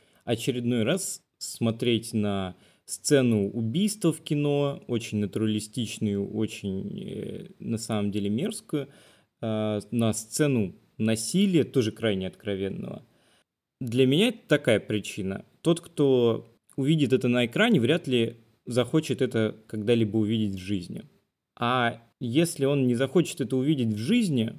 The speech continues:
ну, может быть, <laughs> хоть как-то это повлияет на наше общество. Очень, конечно, такие у меня оптимистичные мысли на этот счёт.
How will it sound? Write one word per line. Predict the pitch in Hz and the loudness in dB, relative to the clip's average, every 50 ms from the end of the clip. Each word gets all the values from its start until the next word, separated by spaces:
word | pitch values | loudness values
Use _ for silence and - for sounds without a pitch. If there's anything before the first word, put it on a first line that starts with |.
| - _ _ _ _ _ | -16 _ _ _ _ _
ну, | - 113 120 139 170 | -10 -6 -2 0 2
может | 185 139 139 165 165 156 135 117 | 2 4 4 2 2 0 -2 -2
быть, | 104 123 131 123 - - - _ _ _ _ | -2 -2 -4 -4 -6 -12 -20 _ _ _ _
<laughs> | - - 131 117 - - - 143 110 - - | -12 -10 -10 -10 -10 -14 -18 -16 -18 -16 2
хоть | - 143 127 117 - | 4 4 4 4 2
как-то | - 139 156 160 - - 123 | 0 0 0 0 -2 -4 -4
это | 110 - - 113 107 107 104 101 98 - _ _ _ _ _ | -4 -2 0 0 2 0 0 -2 -6 -10 _ _ _ _ _
повлияет | - 127 120 117 120 117 110 110 104 101 - | 0 0 2 4 4 4 6 4 4 2 0
на | 107 104 | -2 -2
наше | 104 107 98 - - 104 | -2 -2 -4 -4 -4 -4
общество. | 95 92 - - - - - - - - - - _ - - 156 - - | -4 -4 -6 -10 -18 -20 -16 -16 -14 -14 -16 -18 _ -20 -20 -20 -16 -2
Очень, | - 175 175 165 - - 120 | 2 4 4 4 4 0 0
конечно, | 110 135 123 123 117 113 117 - 107 | 0 2 2 2 2 0 -2 -4 -4
такие | 104 123 113 - - 107 | -4 -4 -4 -2 0 0
у | 101 | 2
меня | 104 107 104 | 2 2 0
оптимистичные | 104 - - - 120 117 117 117 117 - 208 220 - - 180 143 | -2 -4 -4 -2 0 0 0 0 -2 -4 -6 -6 -4 -2 0 0
мысли | 123 120 117 113 117 - 104 | 2 2 0 0 0 -2 -2
на | 101 101 | -2 -2
этот | 98 - 113 98 | -2 -4 -6 -8
счёт. | - - - 104 95 82 - - | -8 -8 -6 -6 -6 -6 -10 -16